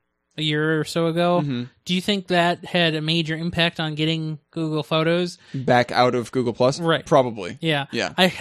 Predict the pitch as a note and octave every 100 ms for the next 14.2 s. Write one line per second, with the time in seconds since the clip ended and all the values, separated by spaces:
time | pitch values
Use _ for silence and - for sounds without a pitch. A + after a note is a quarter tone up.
0 | - F3+ F3 G#3+ A3+ - G3 E3+ F#3+ -
1 | F#3 F3 E3 E3 E3+ F3 D#3+ D#3+ E3+ F#3
2 | F#3+ F3 - E3+ D#3+ E3 D#3+ D3+ D3+ D3+
3 | D#3 D3+ D3+ D3 D3 C#3 C3+ - _ -
4 | _ _ - D#3+ G#3 B3 G#3 D#3 F#3+ D#3
5 | D#3+ F3 F3+ C#3 A#2+ C3+ C3+ A2 G#2+ D3+
6 | F3 D#3+ E3 D#3+ D3 E3+ D#3+ D#3 F3 G3+
7 | F3+ F3 E3 E3 E3 D#3 C#3+ C#3 D3+ -
8 | F3 D3+ D3 F3+ E3 F3+ G3+ F#3 F3+ F3+
9 | E3 D#3+ - D3+ D3 D3 - E3 C#3 E3
10 | E3 F3 E3 D#3 D3 D#3 D#3 F#3 D#3+ D#3
11 | A#2+ - _ F3 D#3 C#3 _ _ _ _
12 | - F#3+ G3 G3+ G#3 G3+ F#3+ G3+ G#3 F#3+
13 | F#3 - E3+ E3+ E3 F3+ F3 F3 G3 F#3+
14 | D#3 D3